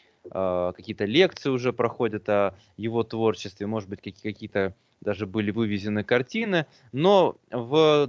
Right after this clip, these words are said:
двадцать втором году уже вот произошла первая выставка в Испании, ко-, которая произвела сам настоящий фурор, принесла ему огромную прибыль.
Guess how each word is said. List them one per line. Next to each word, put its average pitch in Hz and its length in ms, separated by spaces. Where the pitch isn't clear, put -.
двадцать 139 380
втором 170 280
году 151 240
уже 139 220
вот 123 240
произошла 113 480
первая 113 320
выставка 107 440
в 107 80
Испании, 185 440
ко-, 110 140
которая 120 560
произвела 117 420
сам 113 260
настоящий 107 460
фурор, 175 500
принесла 110 420
ему 101 160
огромную 104 440
прибыль. 160 460